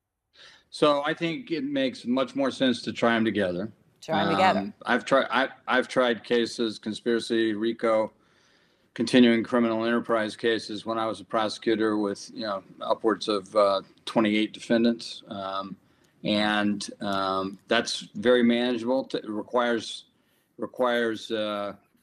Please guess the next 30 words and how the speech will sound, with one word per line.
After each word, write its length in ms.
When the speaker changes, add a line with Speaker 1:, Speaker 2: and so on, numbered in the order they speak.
Speaker 1:
uh, 200
careful 400
attention 420
from 160
the 100
judge, 580
<laughs> 600
but, 340
uh, 360
uh, 320
it 140
can 120
be, 120
it 120
can 120
be 100
done. 320
Uh, 320
now, 480
the 120
complication 800
here 580
is 600
the 160
Georgia 680
Speedy 400
Trial 500
Act, 200
which 300
is, 520